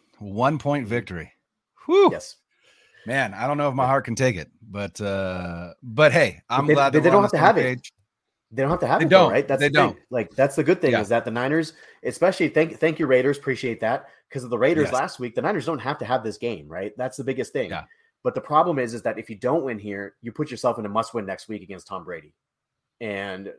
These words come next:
Speaker 2: I, I don't like
Speaker 1: Yeah.
Speaker 2: that. <laughs> So
Speaker 1: Yeah.
Speaker 2: despite the fact what, whatever Tampa Bay is doing and, and all that stuff, you, you gotta have this one. So I'm gonna say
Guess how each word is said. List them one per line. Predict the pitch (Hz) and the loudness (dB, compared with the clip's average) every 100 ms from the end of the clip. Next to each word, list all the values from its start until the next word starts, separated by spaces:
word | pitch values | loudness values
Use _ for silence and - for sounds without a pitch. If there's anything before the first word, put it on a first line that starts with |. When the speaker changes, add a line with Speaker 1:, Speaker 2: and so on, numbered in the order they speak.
| _ | _
Speaker 2:
I, | 107 113 | -14 -10
I | 110 | -6
don't | 113 | -6
like | 101 87 | -6 -8
Speaker 1:
Yeah. | |
Speaker 2:
that. | 82 76 - | -10 -14 -18
<laughs> | |
So | - 110 156 123 - _ - | -18 0 2 2 -6 _ -16
Speaker 1:
Yeah. | 117 | -8
Speaker 2:
despite | 101 104 127 | -2 2 2
the | 110 | 0
fact | 117 113 - | -2 -2 -2
what, | 104 | -10
whatever | 107 107 107 | -6 -4 -6
Tampa | 117 104 101 | -8 -10 -8
Bay | 101 | -8
is | |
doing | 90 98 98 92 | -6 -8 -8 -10
and, | 90 _ _ _ | -16 _ _ _
and | 110 | -4
all | 104 | -4
that | - | -4
stuff, | 101 92 - _ - | -4 -4 -4 _ -16
you, | 113 131 | -14 -8
you | 113 | -2
gotta | 117 | -2
have | 98 98 | -2 -6
this | 90 - | -10 -14
one. | 80 78 | -16 -10
So | 104 92 95 | -6 -6 -8
I'm | 107 | -8
gonna | 113 | -10
say | 104 110 104 | -4 -4 -4